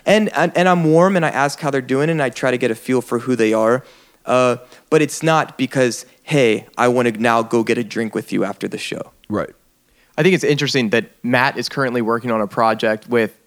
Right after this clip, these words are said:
Speaker 3: uh, I, did Finn start out as a friend or he's a business associate of sorts and then became a good friend?
Speaker 2: Uh, Finn and I started as, it was kinda both. I mean, like, when we, when we first met, we met online.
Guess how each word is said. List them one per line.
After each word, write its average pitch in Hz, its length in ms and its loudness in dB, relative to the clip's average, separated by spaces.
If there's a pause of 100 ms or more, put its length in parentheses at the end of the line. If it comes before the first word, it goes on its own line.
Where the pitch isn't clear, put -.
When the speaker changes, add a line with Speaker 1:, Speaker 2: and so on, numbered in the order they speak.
(180)
Speaker 3:
uh, 107 240 0 (240)
I, 123 120 0
did 147 320 -4
Finn 147 180 0
start 139 200 -2
out 117 160 0
as 110 140 -6
a 107 60 -6
friend 135 440 -2
or 120 140 -4
he's 110 160 -2
a 104 120 -4 (200)
business 131 580 -2 (800)
associate 139 640 0
of 127 80 -2
sorts 139 300 -2
and 120 120 2
then 113 180 2
became 113 300 -2
a - 20 -4
good 107 140 -4
friend? 113 340 -2 (440)
Speaker 2:
Uh, 151 400 4 (240)
Finn 160 240 -4
and 170 140 0
I 139 260 0
started 127 540 -2
as, 101 720 -6 (840)
it 123 60 -2
was 123 120 0
kinda 233 220 -4
both. 165 460 0
I 110 60 -2
mean, 127 200 2
like, 117 260 2
when 117 200 -2
we, 123 120 4
when 120 220 -2
we 120 80 2
first 143 320 0
met, 117 380 2 (580)
we 101 80 -4
met 117 160 2
online. 101 640 2